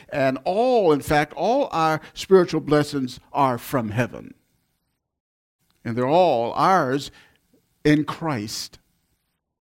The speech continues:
Ephesians one three. There are no spiritual blessings apart from Christ.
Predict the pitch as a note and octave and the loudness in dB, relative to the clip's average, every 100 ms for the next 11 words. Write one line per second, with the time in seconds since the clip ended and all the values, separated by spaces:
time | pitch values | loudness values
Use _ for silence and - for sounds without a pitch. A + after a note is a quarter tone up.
0 | _ _ _ - G#2+ C#3+ B2 A2+ A2 A#2 | _ _ _ -18 -4 -2 -2 -6 -6 -6
1 | G2+ A2 G#2+ D2+ - _ _ _ _ _ | -6 -8 -12 -12 -18 _ _ _ _ _
2 | _ _ _ _ _ _ _ _ C#3 D3+ | _ _ _ _ _ _ _ _ 2 4
3 | D3+ E3+ D#3 F#3 B3+ G3 - E3 C#3+ D3+ | 6 4 4 4 2 0 -2 2 4 2
4 | C#3 C#3+ B2+ D3 F3 A3 A3 G#3+ A3 E3+ | 2 2 2 -4 -4 -8 -4 -4 -4 -10
5 | C#3 B2+ A#1 - - _ | -8 -8 -10 -14 -20 _